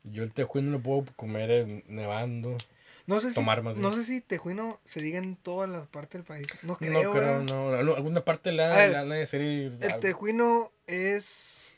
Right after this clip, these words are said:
Speaker 2: una bebida de maíz fermentado.
Speaker 1: Sí, fermentada.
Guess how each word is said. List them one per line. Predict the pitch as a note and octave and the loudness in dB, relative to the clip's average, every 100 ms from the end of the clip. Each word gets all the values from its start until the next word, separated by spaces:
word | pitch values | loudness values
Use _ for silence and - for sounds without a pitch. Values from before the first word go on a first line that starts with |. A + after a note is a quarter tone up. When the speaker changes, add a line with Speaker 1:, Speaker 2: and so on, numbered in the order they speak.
| _ | _
Speaker 2:
una | F3+ F#3+ | -6 -2
bebida | F#3+ E3 E3 F#3 | 0 0 0 0
de | F#3 | -2
maíz | D#3 E3 A#3+ C4+ - - _ _ _ _ _ - | -4 -4 -6 -6 -16 -20 _ _ _ _ _ -12
fermentado. | D3+ D3 F#3 - F3 G3 G3 F#3+ _ _ - | -8 -8 -10 -12 -8 -8 -8 -12 _ _ -16
Speaker 1:
Sí, | - | -12
fermentada. | G#2 G2+ F#2 F#2+ F#2+ | -8 -8 -6 -6 -8